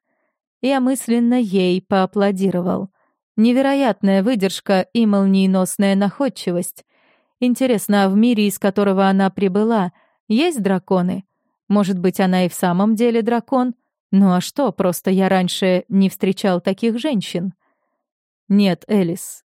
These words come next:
я говорю о тех, чьи души прилетают из других миров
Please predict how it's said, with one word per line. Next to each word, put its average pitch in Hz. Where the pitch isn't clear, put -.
я 196
говорю 180
о 180
тех, 254
чьи 190
души 190
прилетают 185
из 180
других 180
миров 180